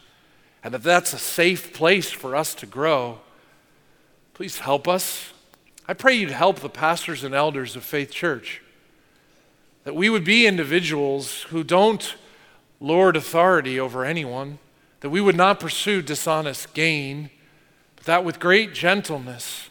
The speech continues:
with great truth, with great grace, we would lead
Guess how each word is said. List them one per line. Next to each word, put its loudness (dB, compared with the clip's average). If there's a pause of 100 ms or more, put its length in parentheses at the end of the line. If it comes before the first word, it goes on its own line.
(1300)
with -16
great 2
truth, -6 (240)
with -20
great 2
grace, 0
we -6
would -4
lead -2